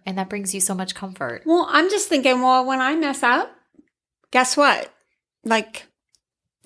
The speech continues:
Speaker 2: God can still have confidence in me. He can still use me. He can still, or when somebody else has messy stuff, like, I can,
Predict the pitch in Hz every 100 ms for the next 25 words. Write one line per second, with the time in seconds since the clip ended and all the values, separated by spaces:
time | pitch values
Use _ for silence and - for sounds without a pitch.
0 | - 233 240 226 - 220 214 - - 262
1 | 214 202 202 214 _ _ _ _ _ _
2 | _ _ _ - 233 226 254 226 220 220
3 | 208 240 214 208 202 196 233 220 240 220
4 | - - 233 220 214 208 208 202 _ _
5 | 226 254 233 220 226 208 202 208 208 233
6 | 214 233 214 208 - 220 208 - - -
7 | 254 247 247 240 240 - - - - 262
8 | 269 262 285 330 - 220 214 220 208 214
9 | 214 214 208 196 - - 196 - - 226
10 | 214 - - - _ _ _ - 220 247
11 | 220 208 -